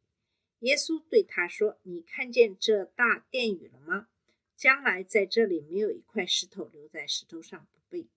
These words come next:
拆毁了。”路加福音二十一章五到六节说，有人谈论圣殿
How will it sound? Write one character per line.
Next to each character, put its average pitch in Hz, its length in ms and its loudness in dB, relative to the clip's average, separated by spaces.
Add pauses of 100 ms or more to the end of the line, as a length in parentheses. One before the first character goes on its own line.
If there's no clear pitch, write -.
(120)
拆 214 260 -2
毁 - 260 -8
了。” - 180 -20 (380)
路 381 120 6
加 339 180 6
福 254 200 -4
音 240 260 -6 (320)
二 233 140 6
十 240 160 -6
一 247 120 -14
章 277 300 2 (140)
五 165 160 -14
到 202 160 0
六 254 200 -6
节 165 360 -2
说， - 440 0 (120)
有 226 200 12
人 330 240 6
谈 208 280 -2
论 240 240 -4
圣 311 340 2
殿 302 240 -2